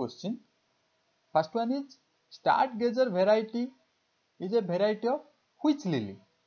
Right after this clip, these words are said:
आप, अ, आंसर देने की कोशिश कीजिए।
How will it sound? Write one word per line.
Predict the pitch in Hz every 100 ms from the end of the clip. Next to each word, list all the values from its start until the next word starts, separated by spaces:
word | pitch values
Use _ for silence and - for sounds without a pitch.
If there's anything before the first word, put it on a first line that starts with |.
| _ _ _ _ _ _ _ _ _ _ _
आप, | 131 139 -
अ, | 139 131 123 - -
आंसर | 131 147
देने | 151 151
की | 151
कोशिश | 127 - 165 143
कीजिए। | - 135 165 -